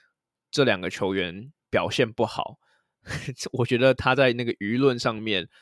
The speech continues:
都会带给N B A跟W N B A相当大的这个话题性啦。那我其实觉得有一个东西可以讨论的是，呃，Kenny Smith 那时候在转播上面其实讲了一个东西，是说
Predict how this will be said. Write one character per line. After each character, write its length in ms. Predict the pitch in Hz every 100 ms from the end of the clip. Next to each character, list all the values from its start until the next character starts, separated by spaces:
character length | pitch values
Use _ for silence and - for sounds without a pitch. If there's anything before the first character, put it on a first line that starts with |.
| _
都 100 | -
会 160 | 110 110
带 140 | 117
给 160 | 107 90
N 180 | 92 98
B 160 | 95
A 60 | 92
跟 120 | 101
W 300 | 82 78 90
N 120 | 87
B 120 | 87 82
A 40 |
相 200 | 85 92
当 200 | 90 98
大 220 | 90 82
的 140 | 78 71
这 120 | 92
个 280 | 80 69 62
话 240 | - 95
题 200 | 85 69
性 240 | - 87 76
啦。 180 | 53 - - - - _
那 380 | - 123 120 113 - _ _ _ _ _ -
我 160 | 127
其 120 | 123
实 40 | 170
觉 100 | 185
得 60 |
有 180 | 170 131
一 40 | 113
个 80 |
东 140 | 117 135
西 120 | 135
可 140 | 127
以 80 | 117
讨 260 | - - 78
论 160 | 110
的 100 | 104
是， 500 | 92 - 104 87 71 - _ -
呃， 240 | 87 82
Kenny 280 | - 160 160
Smith 340 | - 160 120 -
那 100 | 139
时 140 | 120
候 80 | 110
在 520 | 110 110 98 90 78 - _
转 200 | - 90 98
播 160 | 110
上 120 | 113 110
面 120 | 104
其 80 | -
实 100 | 98
讲 240 | 101 82
了 60 | 69
一 100 | 76
个 120 | 76
东 200 | 82 82
西， 240 | - 67
是 140 | - 87
说 360 | 95 95 98